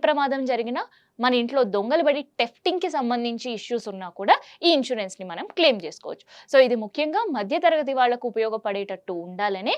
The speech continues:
కేవలం పన్నెండు నెలలకి ఒక వంద ఎనభై ఒక్క రూపాయలతో ఈ హౌస్ ఇన్సూరెన్స్ అనేది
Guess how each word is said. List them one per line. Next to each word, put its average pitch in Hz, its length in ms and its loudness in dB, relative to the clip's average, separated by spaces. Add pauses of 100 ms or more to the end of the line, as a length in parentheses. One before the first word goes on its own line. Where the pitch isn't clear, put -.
(320)
కేవలం 330 380 6 (140)
పన్నెండు 269 400 2
నెలలకి 190 380 4 (360)
ఒక - 180 0
వంద 320 160 6 (180)
ఎనభై 240 240 4
ఒక్క 220 120 -8 (120)
రూపాయలతో 220 460 2 (220)
ఈ - 20 -2 (460)
హౌస్ 311 400 6 (160)
ఇన్సూరెన్స్ 254 560 -2
అనేది 196 220 -6